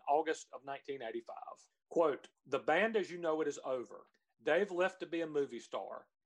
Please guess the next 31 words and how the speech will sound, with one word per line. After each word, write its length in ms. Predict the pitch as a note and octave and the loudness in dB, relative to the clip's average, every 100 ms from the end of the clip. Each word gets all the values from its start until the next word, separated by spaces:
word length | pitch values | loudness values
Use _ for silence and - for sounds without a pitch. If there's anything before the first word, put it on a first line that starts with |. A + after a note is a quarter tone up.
| - | -10
He 100 | C3+ | -2
even 200 | D3+ F#3+ | 0 0
had 180 | D#3+ E3 | -2 0
the 80 | D3+ | 0
balls 360 | C#3+ D#3+ D#3+ D3+ | 4 4 4 0
to 140 | - | -2
ask 240 | D3 D3 - | -2 -2 -6
me 120 | D3 | -8
to 80 | C3 | -6
write 320 | B2+ C#3+ D3 | -2 -2 -4
the 80 | B2 | -16
score 320 | - D3 C#3 | -4 -2 0
to 80 | B2+ | -2
his 140 | A2+ | -8
movie. 400 | B2 A#2+ G#2 - _ _ _ _ | -6 -8 -8 -18 _ _ _ _
I'm 140 | A#2+ C3+ | -4 2
looking 260 | F3+ G3 | 2 0
for 160 | F3 E3 | -2 -2
a 60 | D#3 | 0
new 200 | D#3 D#3 | 0 4
lead 240 | C#3+ C#3 | 2 2
singer. 460 | - D3 B2+ G#2+ - _ _ _ | -4 -6 -6 -10 -16 _ _ _
It's 180 | C3 - | -4 0
weird 380 | B2+ F3 F#3 | 4 4 4
it's 160 | E3 - | 2 2
over. 380 | C#3 A#2 A2 - | 2 2 -2 -14
Twelve 360 | - D#3 E3+ E3+ | 2 6 6 6
years 220 | E3+ D#3 | 0 -2
of 80 | D3 | -2
my 100 | D3+ | 0
life 340 | C#3+ C#3+ G2 | 2 2 0